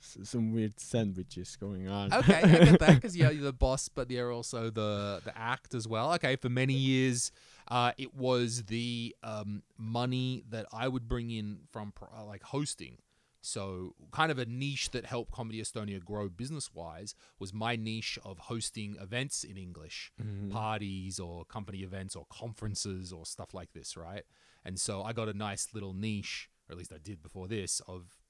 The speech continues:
Speaker 2: being the host in English, right?
Speaker 1: Mm-hmm.
Speaker 2: And so that money for a long time supported Comedy Estonia. So I was both the boss, but also the main income.
Speaker 1: Yeah.
Speaker 2: In that way, you could consider me like a consultant who, okay, I was still the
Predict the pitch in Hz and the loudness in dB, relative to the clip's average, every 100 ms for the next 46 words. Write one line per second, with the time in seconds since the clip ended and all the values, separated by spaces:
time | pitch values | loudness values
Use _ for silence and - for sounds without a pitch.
0 | 113 - 98 95 85 90 104 95 - 90 | -20 -12 -10 -10 -10 -10 -8 -8 -10 -10
1 | 95 92 78 - 76 82 113 107 104 104 | -12 -14 -16 -16 -14 -4 -2 0 0 -2
2 | 107 - - _ 110 104 - 101 95 139 | -4 -10 -20 _ -10 -6 -6 -4 0 2
3 | - 135 123 139 110 90 - 101 98 147 | 2 -2 0 0 0 -2 -6 -6 0 2
4 | 277 170 90 76 - - - 117 104 90 | 2 0 -4 -8 -10 -8 -6 -6 -6 -8
5 | - - 117 95 80 - - 80 78 67 | -16 -12 -8 -8 -10 -12 -10 -12 -14 -18
6 | - _ _ _ _ - 120 98 - 110 | -20 _ _ _ _ -6 -4 -4 -6 -6
7 | 110 107 92 - - 110 90 117 107 - | -4 -4 -4 -6 -6 -12 -4 -4 -4 -8
8 | 101 110 131 - - - 104 104 104 - | -6 -2 0 0 -4 -6 -6 -6 -6 -6
9 | 98 101 - 110 110 104 98 101 110 110 | -6 -6 -10 -10 -10 -8 -8 -6 -6 -6
10 | 92 87 87 _ 117 107 98 92 92 - | -6 -8 -12 _ -2 0 0 -2 -6 -6
11 | 156 220 170 156 143 135 139 - 120 117 | 0 2 4 2 2 -2 -4 -6 -4 -4
12 | 104 98 92 92 - 110 95 80 - - | -6 -8 -10 -10 -8 -8 -8 -12 -16 -14
13 | 90 87 85 65 90 98 87 87 - 95 | -12 -12 -12 -14 -12 -12 -10 -10 -10 -10
14 | 85 85 82 | -12 -14 -16